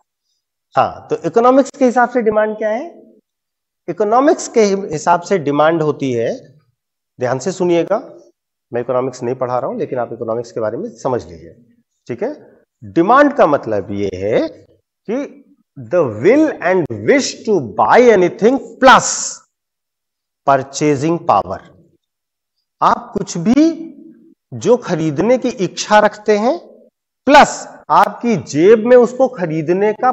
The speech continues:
पैसा है, तब ये कहलाएगी डिमांड। डिमांड किसको कहेंगे? ग्राहक की कुछ भी खरीदने की इच्छा प्लस परचेजिंग पावर। अगर purchasing power नहीं है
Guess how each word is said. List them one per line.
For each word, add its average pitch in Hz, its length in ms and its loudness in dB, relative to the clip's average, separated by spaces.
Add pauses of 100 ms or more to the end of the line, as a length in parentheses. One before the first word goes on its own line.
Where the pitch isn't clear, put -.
(120)
पैसा 175 460 6
है, 120 180 -4 (440)
तब 262 180 6
ये 233 140 6
कहलाएगी 180 540 0
डिमांड। 127 380 -2 (2250)
डिमांड 165 240 2
किसको 208 220 0
कहेंगे? 208 320 2 (1800)
ग्राहक 196 600 6
की 262 120 4
कुछ 226 260 -2
भी 247 220 6
खरीदने 214 540 4
की 240 160 0 (200)
इच्छा 190 380 2 (480)
प्लस 277 280 6 (100)
परचेजिंग 214 640 4 (100)
पावर। 156 340 6 (920)
अगर 208 320 8 (120)
purchasing 254 560 4
power 254 340 4
नहीं 247 440 6
है 147 140 0